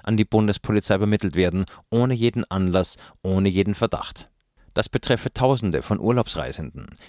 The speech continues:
Dies sei nicht maßvoll." Mihalic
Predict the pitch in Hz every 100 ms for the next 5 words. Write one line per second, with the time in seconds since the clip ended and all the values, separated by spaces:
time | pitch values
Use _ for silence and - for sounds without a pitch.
0 | - 101 95 - 87 85 - 92 101 -
1 | - 50 - - _ _ _ - - -
2 | - 117 113 107 110 -